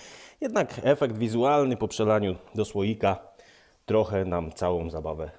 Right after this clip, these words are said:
psuje. Niektórzy klienci są w stanie narzekać ze względu na to, że, że widzą jakieś drobinki, jakieś zanieczyszczenia.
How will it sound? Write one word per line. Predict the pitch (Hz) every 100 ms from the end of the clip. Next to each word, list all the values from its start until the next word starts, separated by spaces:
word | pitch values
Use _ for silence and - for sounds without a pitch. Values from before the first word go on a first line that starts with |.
| _ -
psuje. | - 113 110 95 - -
Niektórzy | 85 107 90
klienci | - 87 113 107
są | 95 87
w |
stanie | - 95
narzekać | 85 78 85 113 90
ze | 80
względu | 80 92 87
na | 78 90
to, | - 82
że, | 78 71 82 - _ _ - _ - - - - _ _
że | - 76
widzą | 90 98
jakieś | 82 - 69 -
drobinki, | 80 73 73 101 104
jakieś | 82 80 78
zanieczyszczenia. | 82 82 76 73 - 73 64 -